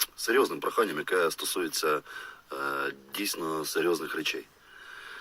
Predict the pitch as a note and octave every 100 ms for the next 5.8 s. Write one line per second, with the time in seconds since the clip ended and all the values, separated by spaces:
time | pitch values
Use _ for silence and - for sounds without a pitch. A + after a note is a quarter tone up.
0 | - - - - - - - - - -
1 | - - - - - - - - - G2
2 | E2 - A2 G#2+ G2 F2+ E2+ D#2+ - -
3 | - G2+ F2 - A2 D#2+ - - - G#2
4 | - - - - - - - _ _ -
5 | - F2 E2 - D#2 D2+ -